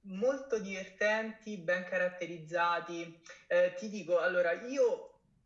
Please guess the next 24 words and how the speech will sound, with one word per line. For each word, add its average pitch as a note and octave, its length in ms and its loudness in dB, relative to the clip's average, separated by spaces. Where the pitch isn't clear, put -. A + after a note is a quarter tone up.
non F#3+ 220 -8
so, - 640 -4
eh, E3+ 240 4
l'ho F3+ 120 2
giocato G3+ 280 -2
in F3+ 100 -6
inglese, C#3 880 -4
quindi G3 280 -6
ogni A#3+ 320 0
personaggio D#3+ 1040 -4
in D#3+ 120 -4
inglese F#3+ 440 -2
ha D#3 80 4
un D3+ 100 -2
accento E3 500 -4
diverso, D3+ 520 -2
non D#3 80 -10
so C#3 160 0
se D#3 120 -2
in D3 100 -6
italiano D3 500 2
è, C3+ 300 -2
è C#3 200 -2
uguale. B2+ 680 -2